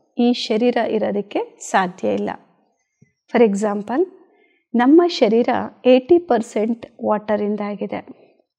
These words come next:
So, ನೀರಿಂದ ಆಗಿರುವಂತಹ ಈ ಶರೀರವನ್ನ ನಾವು ನೀರು ಕೊಡಲೇಬೇಕು. Without water ನಾವು ಸರ್ವೈವ್ ಆಗೋದಕ್ಕೆ ಸಾಧ್ಯ ಇಲ್ಲ. ಹಾಗೆ ಗಾಳಿ, ಯಾವುದು? ಆಕ್ಸಿಜನ್.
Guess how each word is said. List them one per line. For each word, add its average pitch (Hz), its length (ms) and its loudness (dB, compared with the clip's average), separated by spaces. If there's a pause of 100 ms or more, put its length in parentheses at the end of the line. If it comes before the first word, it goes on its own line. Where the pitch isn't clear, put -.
(840)
So, 240 300 2
ನೀರಿಂದ 277 520 4
ಆಗಿರುವಂತಹ 226 840 -2 (180)
ಈ 294 160 4
ಶರೀರವನ್ನ 208 720 -4 (960)
ನಾವು 262 160 4
ನೀರು 262 280 6
ಕೊಡಲೇಬೇಕು. 220 920 -2
Without 269 320 2
water 233 520 -4
ನಾವು 226 100 -4
ಸರ್ವೈವ್ 214 500 -8
ಆಗೋದಕ್ಕೆ 214 600 -6
ಸಾಧ್ಯ 214 540 -12
ಇಲ್ಲ. 202 220 -8 (1700)
ಹಾಗೆ 262 600 -2 (180)
ಗಾಳಿ, 214 440 -2 (840)
ಯಾವುದು? 220 340 -2
ಆಕ್ಸಿಜನ್. 220 680 -6